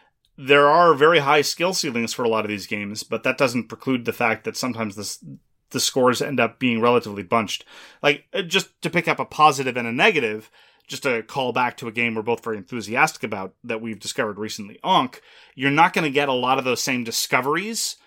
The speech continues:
when playing a multiplayer solitaire game, I think, as some of the emergent gameplay elements in a game of Ankh. By the same token, you're not gonna have those experiences where one player triples or, or quadruples the score of somebody else. There are exceptions, of course, but generally speaking, you're right.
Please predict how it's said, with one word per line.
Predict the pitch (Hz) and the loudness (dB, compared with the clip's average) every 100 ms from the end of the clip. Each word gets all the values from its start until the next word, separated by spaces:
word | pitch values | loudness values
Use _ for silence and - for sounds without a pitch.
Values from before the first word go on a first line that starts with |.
| _ | _
when | 175 180 | -2 -2
playing | 175 196 190 | 0 -2 0
a | |
multiplayer | 190 185 180 190 185 | -4 -6 -6 -4 -2
solitaire | 190 185 196 180 | 0 -2 -4 -6
game, | 190 202 220 | -6 -6 -4
I | - 139 | -2 -2
think, | - 175 226 - - | -2 -2 -2 -4 -2
as | 143 139 | 0 0
some | 160 | 0
of | |
the | 143 | 2
emergent | 135 143 135 139 | 4 4 2 0
gameplay | 147 143 151 151 | 0 0 0 0
elements | 139 151 151 139 | 0 -2 -4 -8
in | |
a | 127 | -4
game | 131 127 | 0 0
of | 113 | 0
Ankh. | 127 196 - - - | -2 -4 -8 -20 -10
By | 143 156 | 2 2
the | 143 | 2
same | 196 226 208 | 2 2 4
token, | 160 139 131 120 - _ _ | 2 4 0 -2 -8 _ _
you're | 139 151 | -4 0
not | 160 165 160 | 4 4 4
gonna | 143 | -6
have | 135 139 127 | -2 -2 -2
those | 127 117 | -6 -8
experiences | - 147 131 123 123 110 | -6 -4 -2 -4 -8 -8
where | 117 117 | -4 -4
one | 113 135 147 | 2 2 2
player | 131 135 120 117 110 - _ - | 0 0 2 2 -2 -6 _ -6
triples | - - 131 123 120 | -4 -2 -2 -4 -4
or, | 123 120 | -2 -4
or | 127 120 | -6 -8
quadruples | - 147 123 131 123 110 | 0 0 2 -2 -4 -6
the | 110 | -8
score | - 123 | -4 -4
of | 107 | -4
somebody | 117 107 104 | -6 -6 -8
else. | 82 | -4
There | - 349 | -2 0
are | |
exceptions, | 302 262 - 185 | 2 0 0 -4
of | 151 | -4
course, | 175 190 - - _ - - _ _ 151 | -4 -4 -4 -10 _ -20 -20 _ _ -16
but | 123 143 143 143 | 0 2 2 0
generally | 127 160 143 | -2 0 0
speaking, | 127 147 127 117 | -4 -4 -4 -4
you're | 113 | -2
right. | 110 104 | -2 -4